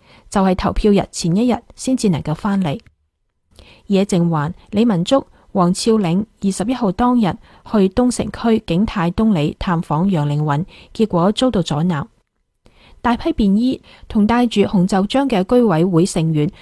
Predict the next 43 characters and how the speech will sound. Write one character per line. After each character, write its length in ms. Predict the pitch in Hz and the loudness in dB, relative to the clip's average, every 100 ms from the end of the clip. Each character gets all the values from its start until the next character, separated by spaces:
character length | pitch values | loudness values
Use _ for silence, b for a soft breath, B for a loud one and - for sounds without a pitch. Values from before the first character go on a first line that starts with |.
| B B | B B
聚 160 | 208 | 0
集 100 | 190 | 0
喺 360 | 180 - 175 226 | 0 0 0 2
楊 180 | 180 160 | 0 0
凌 180 | 156 156 | 0 -2
雲 180 | 147 190 | -2 -2
屋 60 | 254 | -4
企 200 | - 190 | -2 0
外 140 | 180 151 | 0 0
邊， 220 | 233 240 B B B | -2 -4 B B B
唔 120 | 185 | 0
准 260 | 180 226 277 | 2 2 0
王 220 | 175 - | -2 -4
峭 200 | - 165 | -2 0
嶺 200 | 170 151 160 | 0 0 -2
等 200 | 147 185 | -2 -2
人 180 | 151 185 | -2 -2
進 180 | 170 160 | -2 -2
入 80 | 143 | -2
小 200 | - 165 | -4 -4
區。 280 | - 214 - _ _ _ b b b b | -2 -4 -4 _ _ _ b b b b
七 160 | - 233 | -8 -2
八 160 | 180 | -2
個 240 | 185 180 175 | 0 0 0
自 140 | 175 | -2
稱 180 | 175 247 | -4 -2
係 160 | 220 170 | -2 -2
掃 240 | - 196 | 0 0
街 320 | 233 233 214 | 0 -2 0
嘅 120 | 175 175 | -2 -2
清 160 | 240 | -2
潔 120 | 220 - | -2 0
工 220 | 226 220 B B B | 0 0 B B B
用 140 | 233 | 2
掃 220 | 220 247 240 | 2 2 2
把 240 | 170 220 | 0 -2
驅 240 | - 302 | 0 0
趕 240 | 285 156 190 | 2 0 0
佢 140 | 196 | 0
哋 100 | 160 | -4
三 260 | - 202 202 | -2 -2 -2
個 120 | 165 | -2
人。 200 | 156 | -2